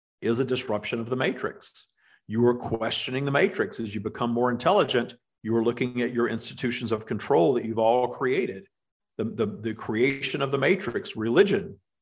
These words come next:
belief in external gods that are controlling everything or, or punishing you or, or giving you a set of rules. All of that is a creation of the matrix. And you're becoming so intelligent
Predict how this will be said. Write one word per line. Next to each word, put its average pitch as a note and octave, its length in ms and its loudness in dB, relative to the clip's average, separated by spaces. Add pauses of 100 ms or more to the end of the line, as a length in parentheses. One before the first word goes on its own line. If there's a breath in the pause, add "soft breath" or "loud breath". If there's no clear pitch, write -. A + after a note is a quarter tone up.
(140)
belief A#2 480 0
in B2+ 140 2
external C3+ 580 2
gods B2 460 4
that A#2 100 -2
are A#2 80 -4
controlling B2+ 680 2
everything G2+ 580 -4
or, G2 280 -6
or G2+ 140 -6
punishing C3+ 500 -2
you G2+ 320 -4
or, G2+ 320 -6 (260 loud breath)
or G2+ 100 -4
giving B2+ 260 2
you C3+ 180 2
a C3 60 4
set C3 180 0
of A#2 140 0
rules. B2 400 0
All F#3 360 2
of D3+ 140 0
that C#3 220 4
is A#2+ 100 0
a A#2+ 60 -4
creation A#2 500 -4
of G#2+ 80 -10
the G#2+ 60 -8
matrix. - 640 -10 (840)
And A2+ 80 -4
you're A2 100 0
becoming B2+ 380 -2
so B2+ 240 0
intelligent G#2+ 800 -2